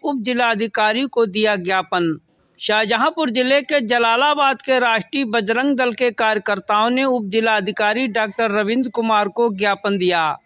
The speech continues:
जिसमें कहा गया कि मृतक गोवंश को दफनाने की जगह नगर पालिका परिषद जलालाबाद के कर्मचारी, कर्मचारी कूड़ा ढोने वाली ट्राली पर डालकर रोड के किनारे या किसी खेत में फेंक कर आ जाते हैं।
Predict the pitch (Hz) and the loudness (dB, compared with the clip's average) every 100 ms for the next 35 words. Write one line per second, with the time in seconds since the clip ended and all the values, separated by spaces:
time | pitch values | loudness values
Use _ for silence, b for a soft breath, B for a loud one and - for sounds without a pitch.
0 | _ _ _ - 196 254 285 277 262 247 | _ _ _ -4 -4 0 0 0 0 0
1 | 277 254 262 269 247 269 247 220 - 269 | 0 2 2 2 0 0 0 0 0 0
2 | 214 233 214 220 220 - 277 208 233 220 | 2 2 2 0 -2 -2 -2 0 -2 0
3 | 214 220 247 262 247 220 208 190 262 269 | 0 2 2 0 -2 -2 0 2 2 0
4 | B B B - 196 226 285 277 247 233 | B B B -2 0 0 0 0 0 0
5 | 240 269 262 - 240 220 - 277 220 226 | 0 0 0 -2 -2 0 0 -2 0 0
6 | 220 220 254 277 247 240 - 226 - 226 | 2 4 2 4 2 2 0 -2 0 0
7 | 214 185 202 220 277 - _ _ _ - | 0 0 0 2 -2 -4 _ _ _ -2
8 | 220 247 214 247 220 226 277 - 247 247 | 0 0 0 0 2 2 0 0 0 2
9 | 285 262 202 220 240 240 220 240 277 220 | 2 2 2 2 2 2 2 2 0 0
10 | 240 220 247 285 277 240 220 220 233 262 | 0 2 0 0 0 0 0 0 0 0
11 | 247 240 262 220 254 240 233 220 220 254 | 2 4 2 0 -2 0 0 0 2 2
12 | 262 247 240 208 247 - 226 247 240 247 | 0 0 -4 -4 -4 -2 0 0 0 -2
13 | 233 220 240 240 - 254 214 220 226 214 | 0 -2 -2 -2 0 0 2 2 2 0
14 | 214 214 185 185 180 | 2 2 2 0 -2